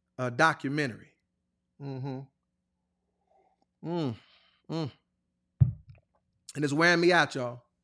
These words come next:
It's wearing me out. But it's one thing that I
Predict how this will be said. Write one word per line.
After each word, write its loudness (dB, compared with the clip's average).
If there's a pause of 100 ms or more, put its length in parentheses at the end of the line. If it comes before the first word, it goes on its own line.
(680)
It's -8
wearing 0
me -2
out. -4 (1500)
But -8
it's -8
one 0
thing 0
that -2
I -2